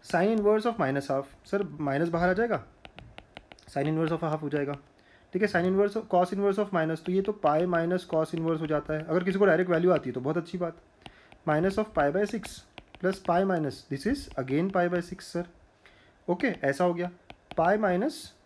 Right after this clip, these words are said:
कितना, two pi by six, मतलब pi minus pi by three, टू pi by three होगा sir। ओके, अब यार cos inverse, sine inverse तो ये होता ही नहीं है,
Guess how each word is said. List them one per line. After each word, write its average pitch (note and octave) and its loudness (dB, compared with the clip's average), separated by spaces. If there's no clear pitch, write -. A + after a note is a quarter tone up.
कितना, F3+ -2
two G#3+ 2
pi G#3+ 4
by G3+ 4
six, G#3 -10
मतलब G#3+ -2
pi D3 4
minus D3 -2
pi A#2+ 0
by A#2 -4
three, C3+ -4
टू G#3+ 0
pi C3+ 4
by C3 0
three C#3 -2
होगा A#2+ -4
sir। C3+ -6
ओके, F#3+ -4
अब E3 2
यार A3 2
cos C3+ -2
inverse, E3+ 0
sine D3+ 2
inverse F3+ 2
तो G3+ -4
ये F#3 2
होता C#3+ -2
ही D3+ 0
नहीं D#3+ -4
है, D#3+ -6